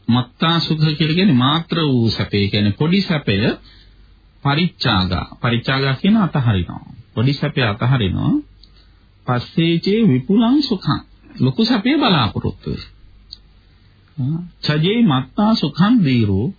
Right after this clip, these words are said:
සම්පස්සං විපු-, විපුලං සුඛං. ඒ වගේ නුවණ තියෙන අය මාත්‍ර වූ, අල්ප වූ සැපය, ස්වල්ප වූ සැපය අතහරිනවා.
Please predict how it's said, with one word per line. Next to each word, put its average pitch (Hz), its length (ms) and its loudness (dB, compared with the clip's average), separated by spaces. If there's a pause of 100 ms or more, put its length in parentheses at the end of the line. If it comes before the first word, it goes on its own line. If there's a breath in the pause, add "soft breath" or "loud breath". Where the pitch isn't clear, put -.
(280)
සම්පස්සං 160 680 -2
විපු-, 151 380 -2
විපුලං 143 440 0
සුඛං. 113 400 -6
ඒ 113 160 -2
වගේ 120 320 0
නුවණ 165 360 4
තියෙන 120 340 0
අය 95 220 0 (960 soft breath)
මාත්‍ර 147 520 2
වූ, 165 400 2 (220)
අල්ප 135 320 -2
වූ 156 440 0
සැපය, 147 340 -2 (120)
ස්වල්ප 131 440 -2
වූ 151 240 0
සැපය 143 340 -4
අතහරිනවා. 139 760 0